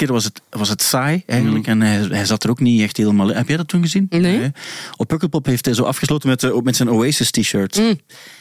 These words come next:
Speaker 1: En, eh, wat op zich wel
Speaker 2: Ik heb ook een
Speaker 1: goed was.
Speaker 2: Oasis t-shirt. <laughs>
Speaker 1: Heb je een Oasis t-shirt? Nu zijn we aan het praten.
Speaker 2: <laughs>
Speaker 1: Wa-, wa-, was dat erop?
Speaker 2: Ehm, dat is i-, dat is een t-shirt van een tour in tweeduizend en twee in Engeland. Er is een show.
Speaker 1: Ma.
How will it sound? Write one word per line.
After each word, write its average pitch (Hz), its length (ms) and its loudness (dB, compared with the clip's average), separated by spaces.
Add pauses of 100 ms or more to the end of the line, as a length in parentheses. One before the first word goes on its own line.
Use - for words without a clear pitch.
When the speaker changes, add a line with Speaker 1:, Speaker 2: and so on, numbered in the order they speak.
(180)
Speaker 1:
En, 117 440 2
eh, 110 260 2
wat 101 140 0
op 95 120 -2
zich - 180 -2
wel 107 140 0
Speaker 2:
Ik 104 80 -2
heb 143 80 0
ook 190 80 -2
een 226 80 -2
Speaker 1:
goed 131 140 0
was. - 100 0
Speaker 2:
Oasis - 80 -4
t-shirt. 110 500 -2
<laughs> 127 100 -2
Speaker 1:
Heb 156 120 -4
je 180 60 -2
een 190 80 -2
Oasis 233 220 0 (120)
t-shirt? - 500 -2 (500)
Nu 160 80 2
zijn 185 140 0
we 151 60 0
aan 135 60 2
het 123 100 -4
praten. 123 500 -2 (120)
Speaker 2:
<laughs> 143 360 -4
Speaker 1:
Wa-, 143 220 0
wa-, 123 140 2
was 127 180 0
dat 131 160 -2
erop? 196 160 -2 (580)
Speaker 2:
Ehm, 127 220 0
dat 123 120 2
is 139 200 0
i-, 151 140 0
dat 127 140 -2
is 131 60 -6
een 123 100 2
t-shirt 165 280 0
van 135 200 2
een 104 160 0
tour 175 280 0
in 120 120 2
tweeduizend 131 380 0
en - 60 -2
twee 151 380 -2
in 120 300 2
Engeland. 123 360 0
Er 101 80 -2
is 98 100 -2
een 95 80 0
show. 92 320 -2 (260)
Speaker 1:
Ma. 120 260 2